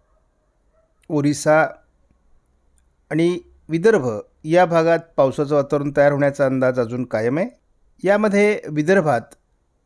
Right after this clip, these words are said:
जीएफएस मॉडेलने अधिक पावसाची शक्यता दाखवली असून अकोला, अमरावतीचा उत्तरेकडील भाग,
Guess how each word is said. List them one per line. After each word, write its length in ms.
जीएफएस 480
मॉडेलने 540
अधिक 280
पावसाची 440
शक्यता 340
दाखवली 360
असून 440
अकोला, 360
अमरावतीचा 1000
उत्तरेकडील 580
भाग, 220